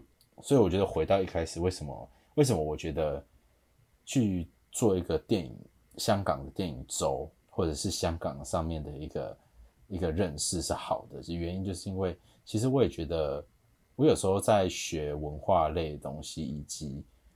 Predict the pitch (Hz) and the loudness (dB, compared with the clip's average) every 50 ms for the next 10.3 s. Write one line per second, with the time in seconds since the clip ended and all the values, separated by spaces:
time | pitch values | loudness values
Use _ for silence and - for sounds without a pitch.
0 | _ _ - - 82 85 95 92 85 - - - 87 80 67 62 60 65 65 69 | _ _ -10 -8 -6 -4 -4 -4 -4 -6 -8 -6 -6 -6 -6 -6 -6 -6 -6 -6
1 | 71 71 - - _ _ _ _ _ _ _ _ _ _ 85 82 80 73 95 92 | -8 -10 -12 -18 _ _ _ _ _ _ _ _ _ _ -6 -6 -4 -2 -2 0
2 | 87 90 87 85 78 82 78 76 - - 78 76 - 90 87 87 82 - - 85 | 0 0 0 0 -2 -4 -6 -8 -8 -10 -8 -4 -2 -2 0 0 -2 -2 -4 -4
3 | 82 80 98 104 90 80 73 71 - 90 82 82 - - - - - 82 80 82 | -2 0 0 0 0 -2 -4 -2 -2 -2 -2 -2 -2 -6 -12 -6 -4 -2 0 0
4 | 82 78 85 85 85 87 90 - - - - - 76 - 92 95 95 - - _ | 0 0 0 -2 0 0 0 -2 -2 -6 -12 -10 -6 -4 -2 -2 -4 -6 -10 _
5 | _ _ - 127 127 95 82 76 67 65 - - 50 - - - 87 - - - | _ _ 0 2 2 2 2 0 -4 -6 -8 -10 -12 -12 -8 -8 -8 -6 -8 -10
6 | - - 50 - 76 76 76 71 - - 98 82 - 87 82 76 - - - - | -10 -12 -12 -8 -8 -8 -8 -8 -8 -6 -6 -4 -4 -4 -4 -4 -6 -10 -12 -12
7 | 82 73 - - 71 76 - - - - - - - - - - - _ _ _ | -12 -12 -12 -10 -10 -10 -10 -12 -14 -14 -14 -12 -12 -12 -16 -18 -20 _ _ _
8 | _ _ _ _ _ _ _ - - - _ _ - 113 107 78 78 76 73 73 | _ _ _ _ _ _ _ -20 -20 -20 _ _ 0 0 2 2 0 -4 -6 -8
9 | - - - 101 85 95 95 82 71 78 78 76 76 - - 82 73 - - - | -8 -4 -2 -2 0 0 0 -2 -2 -4 -6 -6 -6 -6 -8 -6 -6 -8 -10 -10
10 | - 73 - - - - | -12 -12 -12 -12 -12 -14